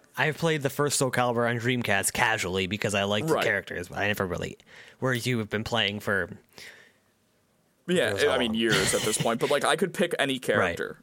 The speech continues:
Speaker 2: and I could still, like, be good enough to either beat you or come close, right?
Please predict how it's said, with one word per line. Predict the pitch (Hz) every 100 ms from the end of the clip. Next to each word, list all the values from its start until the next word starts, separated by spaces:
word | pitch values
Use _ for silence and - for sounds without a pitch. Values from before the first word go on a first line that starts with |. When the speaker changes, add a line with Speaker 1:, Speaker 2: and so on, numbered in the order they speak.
| _ _ _ _ _ -
Speaker 2:
and | 120 110
I | 117
could | - 113
still, | - - 127 110 104 -
like, | 110 - _ _ _ _
be | 143 123 113 110 107 - _ _ _ _ _ _ - 147
good | 135
enough | 127 120 110 -
to | 104
either | 117 110
beat | 127 127 -
you | 113
or | 107
come | 110 98
close, | - 78 - -
right? | 113 110